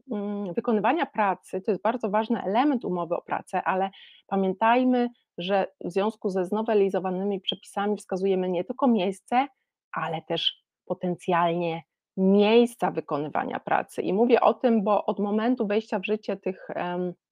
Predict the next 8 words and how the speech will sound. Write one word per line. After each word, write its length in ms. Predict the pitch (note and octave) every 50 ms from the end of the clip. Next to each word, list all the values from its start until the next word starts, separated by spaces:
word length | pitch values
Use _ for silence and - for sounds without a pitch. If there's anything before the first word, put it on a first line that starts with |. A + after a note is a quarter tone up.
| _ _ _ _ _ -
przepisów 500 | - - - - - B3+ C4 - B3+ F#3+
regulujących 760 | G3 G3 F#3+ F3+ F#3+ F3+ F3+ F#3 F#3 F#3+ A3 B3 - G3 G3
pracę 300 | - - E3+ - - -
zdalną 640 | C#3+ - D3 F3 G#3+ B3+ A#3+ G3+ E3 - - F#3 A3 - - - - - - _ _ -
bardzo 520 | F#3 E3+ G#3 G3+ A#3 B3 B3 A#3+ - B3+
ważny 420 | A3+ G3+ F3+ F#3 G3 G3 G#3+ G3+ G3+
jest 400 | G3 F3 F3 - _ _ _ _
tryb 280 | - G#3 A3+ A3+ _